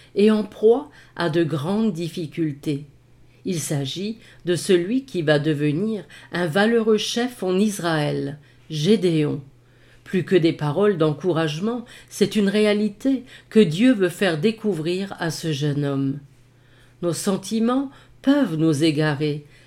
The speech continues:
les apparences aussi sont trompeuses. La vérité sort de la bouche de Dieu, elle est dans la parole de Dieu. Jésus a bien affirmé, « Ta parole est la vérité. » Je suggère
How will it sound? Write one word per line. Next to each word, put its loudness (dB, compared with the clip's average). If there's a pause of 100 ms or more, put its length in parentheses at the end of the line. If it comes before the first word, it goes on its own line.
(140)
les 2
apparences -2
aussi -2
sont -4
trompeuses. -4 (400)
La 0
vérité 0 (220)
sort 2
de 2
la 2
bouche -2
de 2
Dieu, -4 (240)
elle 2
est 6
dans 4
la 2
parole 0
de 0
Dieu. -4 (380)
Jésus 2
a 4
bien 0
affirmé, « -2 (340)
Ta 0
parole 2 (140)
est 4
la 2
vérité. » -4 (720)
Je -4
suggère -2